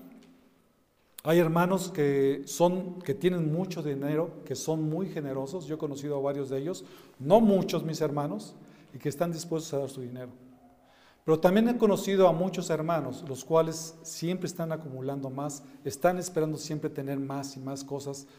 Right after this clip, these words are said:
este, para su satisfacción propia. Y hay hermanos, por el otro lado, que no tienen dinero, que son generosos. Y también he visto hermanos que no tienen dinero, y por cuanto no tienen dinero,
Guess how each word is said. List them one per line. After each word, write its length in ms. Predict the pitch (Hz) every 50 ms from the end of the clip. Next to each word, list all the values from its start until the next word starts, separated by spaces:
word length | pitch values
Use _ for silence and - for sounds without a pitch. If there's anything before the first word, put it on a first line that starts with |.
| - - - _ _ -
este, 300 | 135 123 - - 143 -
para 220 | - 139 135 131
su 160 | 135 - -
satisfacción 680 | - 151 135 143 - - - - 127 - - - 143 135 139 -
propia. 300 | 143 139 135 - - - - - - - _ _ _ _ _ _ _ _ _ _ _ _ _ _ _ _ _ _ - - _ _ _ _ -
Y 60 | 135 147
hay 100 | 160 180
hermanos, 480 | 180 180 180 190 185 196 196 196 190
por 160 | 196 170 147
el 100 | 151 147
otro 220 | 170 170 175 175 165
lado, 420 | 160 165 170 175 175 170 175 -
que 140 | - 135 131
no 160 | 139 156 147
tienen 360 | 147 185 180 175 180 170 160
dinero, 380 | 151 147 143 151 165 170 175 170
que 100 | 160 143
son 200 | - 165 160 151
generosos. 800 | 156 160 147 135 127 139 147 143 - 104 - - - - - - - - - - - - - - - - - - - - - - - -
Y 80 | 151
también 400 | - 175 175 175 160 190 202 208
he 80 | 220 208
visto 260 | 208 208 214 - 180
hermanos 600 | 175 160 165 175 185 202 226 254 254 - - - - - - -
que 140 | - - 147
no 160 | 147 170 190
tienen 320 | 190 202 202 208 208 208 196
dinero, 540 | 180 175 170 165 190 185 156 135 123 123 - - - - -
y 80 | 165 151
por 240 | 156 - 160 151 -
cuanto 340 | - 165 151 143 143 165 160
no 140 | 180 196
tienen 340 | 196 202 196 190 196 185 175
dinero, 460 | 151 156 151 156 170 165 156 139 131